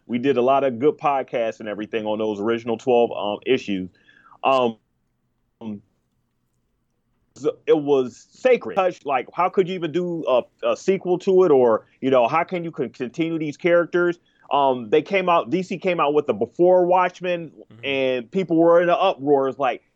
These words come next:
Speaker 1: how can you touch these sacred characters when it's not, when Alan Moore is not even, not even involved? You know, how can you even, um, you know, tell their stories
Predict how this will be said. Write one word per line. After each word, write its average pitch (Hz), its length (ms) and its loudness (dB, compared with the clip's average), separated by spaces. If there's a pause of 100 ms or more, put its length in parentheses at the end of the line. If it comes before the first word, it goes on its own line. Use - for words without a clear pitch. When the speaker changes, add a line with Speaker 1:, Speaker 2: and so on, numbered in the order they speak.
Speaker 1:
how 226 200 0
can 233 240 -8
you 196 80 -6
touch 196 300 -2
these 180 200 -8
sacred 180 320 -4
characters 202 560 0
when 160 140 -4
it's 156 140 -6
not, 170 180 -4 (180)
when 147 200 0
Alan 165 240 0
Moore 165 200 2
is 147 120 -2
not 160 140 0
even, 143 320 -2 (100)
not 147 240 -2
even 147 240 2
involved? 127 560 0 (300)
You 123 100 -4
know, 113 260 2
how 165 220 -2
can 185 240 -2
you 180 100 -6
even, 147 360 -2
um, 117 440 -2 (320)
you 139 80 -6
know, 127 160 4
tell 165 260 2
their 139 140 4
stories 151 680 2